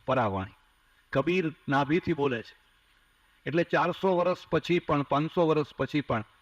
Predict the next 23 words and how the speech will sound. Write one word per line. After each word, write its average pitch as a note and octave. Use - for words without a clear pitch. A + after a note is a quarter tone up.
એના C3+
દોહરા B2+
મરતા A#2
નથી, B2
એ C3
દોહરા B2
એમને B2+
એમ G#2
જીવિત B2+
છે. -
આજે C3
પણ D#3
લોકો C#3
એ C3
દોહરાને A#2+
ગાય -
છે, -
કારણ C#3+
કે D#3
નાભીમાંથી D#3
નીકળેલી D2+
વાણી C#2
છે. -